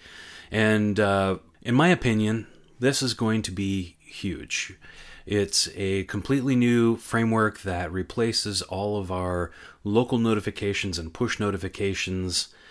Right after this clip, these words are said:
uh, nonsense that we had to do in the past. And, uh, it looks much more clean and flexible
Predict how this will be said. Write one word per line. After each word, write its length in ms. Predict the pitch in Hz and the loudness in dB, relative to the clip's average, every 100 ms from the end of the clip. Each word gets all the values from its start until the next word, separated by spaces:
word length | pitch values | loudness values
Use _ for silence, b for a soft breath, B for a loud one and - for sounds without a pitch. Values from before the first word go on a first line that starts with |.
| B B B - | B B B -10
uh, 420 | 87 87 82 82 - | -8 -6 -6 -6 -8
nonsense 520 | 90 101 101 - 95 - | -2 0 2 0 0 -2
that 100 | 98 | -2
we 140 | 101 | -2
had 180 | 104 92 | -2 -4
to 60 | |
do 440 | 90 101 101 98 - | -2 2 2 2 -2
in 160 | 101 90 | -4 -6
the 60 | |
past. 580 | 80 - 131 143 - - B B B B B | -6 -4 -2 -2 -4 -6 B B B B B
And, 560 | 104 101 101 101 101 101 | -2 2 2 2 2 0
uh, 60 | |
it 200 | 95 85 | 0 0
looks 260 | 101 123 - | 0 0 0
much 480 | 107 117 135 - 110 | -2 -2 -2 -4 -4
more 300 | 95 92 90 | -2 -2 -4
clean 460 | - 135 135 135 | -6 -4 -4 -4
and 200 | 95 95 | -4 -6
flexible 720 | - 101 - 98 98 92 82 | -6 -8 -8 -8 -4 -4 -6